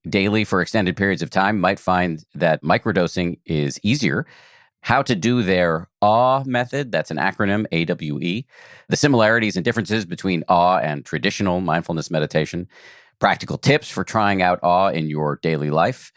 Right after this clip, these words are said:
The early scientific evidence about the effectiveness of the awe method. And finally,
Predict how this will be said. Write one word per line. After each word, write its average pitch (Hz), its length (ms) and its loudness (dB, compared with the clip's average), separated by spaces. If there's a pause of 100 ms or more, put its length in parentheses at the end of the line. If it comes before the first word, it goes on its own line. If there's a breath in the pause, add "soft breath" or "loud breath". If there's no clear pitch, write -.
(400 soft breath)
The 95 200 0
early 113 560 2
scientific 107 520 0
evidence 135 640 -2
about 90 240 2
the 82 220 -2
effectiveness 120 720 0
of 113 160 0
the 120 140 0
awe 123 200 2
method. 117 380 -2 (380 loud breath)
And 170 240 4
finally, 180 420 0